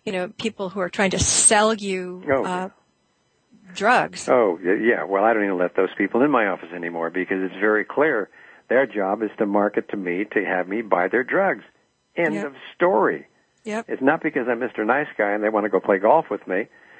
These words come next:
Speaker 2: That's just a tool that says, "Hey, you want to go play at Silverado? Come with me and we'll have a great dinner. We'll spend the day doing that and, you know, and we'll treat you to some other stuff." And
Speaker 1: Mm.
Speaker 2: while that's not happening so much anymore, it certainly did. And the conflict of interest is very obvious.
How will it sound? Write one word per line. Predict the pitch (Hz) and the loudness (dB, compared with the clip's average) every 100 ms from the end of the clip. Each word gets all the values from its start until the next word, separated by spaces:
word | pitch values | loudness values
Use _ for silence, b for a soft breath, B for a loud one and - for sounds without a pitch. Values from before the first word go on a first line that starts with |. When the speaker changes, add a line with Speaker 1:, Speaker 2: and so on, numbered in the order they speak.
| b 139 | b -2
Speaker 2:
That's | 151 | 0
just | 131 - | -2 0
a | 110 - | -2 6
tool | 180 185 98 - B B 117 | 6 8 4 0 B B -8
that | - | 0
says, | 113 | 2
"Hey, | 147 196 | 2 2
you | 120 | 2
want | 120 | 0
to | 123 | 2
go | 131 | 0
play | - 135 | 2 0
at | 127 - | 0 0
Silverado? | 147 139 139 185 202 - B B B | 4 6 6 4 0 -4 B B B
Come | - 190 | 2 4
with | 208 - | 4 4
me | 196 226 | 2 2
and | 135 | 2
we'll | 123 127 | 2 4
have | 151 | 4
a | 120 - | 4 4
great | 139 190 196 | 2 2 0
dinner. | 170 202 185 | -6 -4 -4
We'll | 139 | -4
spend | 117 165 165 | -4 -4 -2
the | 143 | -2
day | 156 160 | 0 0
doing | 156 151 | 0 0
that | 147 165 147 | 0 -2 -4
and, | 117 | -6
you | 117 | -4
know, | 139 151 | 0 0
and | 127 | 0
we'll | 131 135 | -2 -2
treat | - - 139 - | -4 -4 -4 -10
you | 117 | -10
to | |
some | 120 | -2
other | 117 113 90 | 0 0 -2
stuff." | 92 80 85 B B B B 240 | -4 -4 -8 B B B B -6
And | 220 | 0
Speaker 1:
Mm. | 214 | 0
Speaker 2:
while | 127 127 | 2 4
that's | 117 123 | 2 2
not | 113 117 | 0 2
happening | 117 117 110 104 - | 0 0 -2 -2 -2
so | 113 | -2
much | 107 117 113 | 2 0 2
anymore, | 104 98 98 143 113 92 B B B B | -2 0 2 4 4 2 B B B B
it | - - | -4 2
certainly | 135 101 98 | 2 2 -2
did. | 85 143 143 92 - - | 2 2 2 -2 -10 -14
And | 95 | -10
the | 101 | -8
conflict | - 135 120 110 101 | -2 -2 -2 -6 -2
of | 107 | -2
interest | 147 - 98 - | -4 -6 -6 -6
is | 90 87 | -6 -2
very | 95 95 | 0 2
obvious. | 131 160 117 82 | 2 2 0 -4